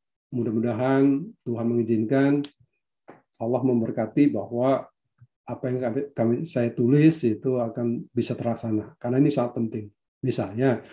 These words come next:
saya nem-, menelpon direktur, saya harus menghubungi A, saya harus mengerjakan ini, itu ditulis. Kemudian begitu istirahat siang, isoma ya biasanya, dilihat lagi dari lima checklist berapa yang sudah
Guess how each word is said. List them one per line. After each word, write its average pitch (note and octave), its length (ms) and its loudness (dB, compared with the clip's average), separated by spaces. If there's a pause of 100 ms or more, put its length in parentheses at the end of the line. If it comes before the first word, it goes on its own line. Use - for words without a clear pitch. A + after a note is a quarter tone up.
(180)
saya A#2+ 220 -2
nem-, B2+ 420 4
menelpon A#2+ 460 0
direktur, A#2 560 -2
saya B2 240 -2
harus A#2 80 -4
menghubungi A2+ 560 2
A, A#2+ 240 -4
saya B2 240 -4
harus A#2 240 -2
mengerjakan A#2 480 0
ini, A#2 160 0
itu F#3+ 140 4 (180)
ditulis. D#3 480 6 (640)
Kemudian F#3 320 6
begitu E3+ 320 8
istirahat D#3+ 480 6
siang, F3+ 480 4 (240)
isoma D3 500 2
ya C3 140 -2
biasanya, C3+ 560 -2 (640)
dilihat D3 320 8
lagi E3 480 8 (400)
dari D3 400 6
lima E3 720 6
checklist - 720 0 (320)
berapa D3 400 2
yang B2+ 80 -2
sudah B2+ 240 0